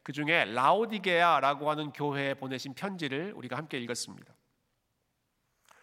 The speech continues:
아, 근데 이 라오디게아 교회에 보낸 편지는 예수님이 아주 호되게 책망하시는 내용입니다. 책망. 예, 아주 혼을 내고, 어, 훈계하시는 내용인데요.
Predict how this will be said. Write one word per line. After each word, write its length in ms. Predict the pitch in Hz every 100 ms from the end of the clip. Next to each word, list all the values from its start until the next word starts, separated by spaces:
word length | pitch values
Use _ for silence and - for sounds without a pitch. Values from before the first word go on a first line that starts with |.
| _ _ _ _
아, 320 | - 120 120 127
근데 180 | 190 233
이 80 | 226
라오디게아 760 | 160 190 254 240 226 233 226
교회에 480 | 226 185 190 190 196
보낸 280 | 165 170 175
편지는 580 | 180 196 175 170 185 123
예수님이 460 | 156 185 175 170
아주 160 | 156 143
호되게 640 | 151 - 269 262 220 214 214
책망하시는 840 | - 294 339 349 320 226 170 147
내용입니다. 480 | 123 110 98 87 -
책망. 500 | - 208 214 180 110 _ _ _ _ _ _ _ _ _ _ _ _ -
예, 40 |
아주 160 | - 113
혼을 360 | - 233 240
내고, 440 | 196 147 139 240 -
어, 420 | 113 110 104 110 113
훈계하시는 640 | 240 262 208 165 160 131
내용인데요. 560 | 123 123 117 104 139